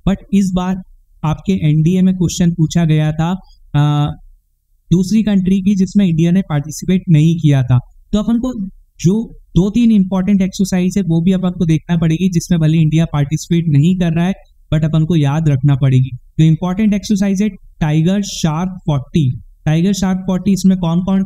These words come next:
पार्टिसिपेट कर रहा है? इसमें participate कर रहा है यूएसए plus Bangladesh, ठीक है। और ये host कौन कर रहा है? ये host कर रहा है Bangladesh। तो ये point आपको ध्यान रखना है। और इसमें और कुछ तो इंपॉर्टेंट नहीं है, Tiger Shark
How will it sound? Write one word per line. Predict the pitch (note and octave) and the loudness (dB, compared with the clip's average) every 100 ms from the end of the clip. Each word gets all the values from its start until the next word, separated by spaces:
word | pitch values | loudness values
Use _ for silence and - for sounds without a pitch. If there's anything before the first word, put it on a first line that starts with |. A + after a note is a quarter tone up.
| F#3 | -2
पार्टिसिपेट | E3+ G3 F#3+ E3 D#3+ E3+ - F3+ F#3 | -4 -4 -4 -4 -2 -2 -2 -4 -2
कर | F#3 | -2
रहा | F#3 | 0
है? | G#3+ - - - | -2 -8 -14 -4
इसमें | G#3 A#3+ A#3+ | -2 0 -2
participate | F#3 D#3+ E3+ E3+ F#3 F3 E3+ | -2 -2 -2 -2 -2 -2 -2
कर | D3+ C#3+ | -2 0
रहा | D3 | 0
है | D3 | 2
यूएसए | C3+ C3+ D3+ F3 F#3 F#3+ G3+ G3+ - - - | 2 2 2 0 -4 -2 -2 -4 -12 -16 -2
plus | E3 G3 F#3+ C3+ | 0 0 -2 0
Bangladesh, | C3 C3+ C#3 C#3 D3+ C3 C3 - - | 2 4 4 2 2 0 -2 -10 -4
ठीक | F#3 | -2
है। | A#3+ - - - _ | -2 -4 -14 -20 _
और | C3+ | 0
ये | C#3+ F3 F#3 F3+ - | 2 2 -2 -6 -4
host | F#3 G#3+ - | -2 -2 -4
कौन | G#3 G#3+ | 0 0
कर | G#3 | 0
रहा | G3 G#3 | -2 -4
है? | A#3+ - - | -6 -8 0
ये | D3+ | 2
host | C#3 E3 F#3 - | 2 0 -2 -2
कर | D3+ | -2
रहा | D3+ | 0
है | F#3 | 0
Bangladesh। | F#3 C3+ C3 C#3+ D#3 C#3+ D3+ B2+ - | -2 0 2 2 2 0 0 -2 -6
तो | C3+ | -6
ये | D#3 F3+ | -2 -2
point | D3 D3 D3+ | 0 0 0
आपको | C3+ - D#3+ | -2 -2 -2
ध्यान | C#3 C#3 D3+ D#3 | 2 2 0 -2
रखना | D#3 F3+ | -4 -4
है। | A3 - - - - | -4 -6 -18 -20 -6
और | D3 D#3 | -2 -2
इसमें | D3+ F3+ F3+ | 2 2 2
और | E3 D#3+ | 0 -2
कुछ | E3+ F3+ - | -4 -4 0
तो | |
इंपॉर्टेंट | F3 E3 E3 D#3+ F3 | 0 2 -2 -2 0
नहीं | E3+ E3+ | 2 2
है, | G#3+ - _ _ - | 0 -4 _ _ -4
Tiger | D3+ F3 G3+ A3+ | -2 0 -2 -2
Shark | - - D3 F3 | -4 -4 -4 -4